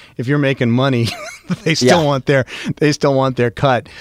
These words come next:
Speaker 1: I mean, yeah, you do not wanna mess around with that. I talk about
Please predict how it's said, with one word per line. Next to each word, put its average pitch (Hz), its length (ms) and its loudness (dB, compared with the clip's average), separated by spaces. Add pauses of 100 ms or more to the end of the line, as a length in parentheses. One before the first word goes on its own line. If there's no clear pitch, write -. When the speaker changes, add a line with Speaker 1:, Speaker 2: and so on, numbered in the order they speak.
(180)
Speaker 1:
I 127 220 2
mean, 117 260 0
yeah, 131 220 2
you 135 220 -2
do 151 120 0
not 151 280 2
wanna 131 180 2
mess 120 240 0
around 113 280 0
with 117 120 -2
that. 113 220 2
I 131 80 0
talk 156 260 2
about 123 440 2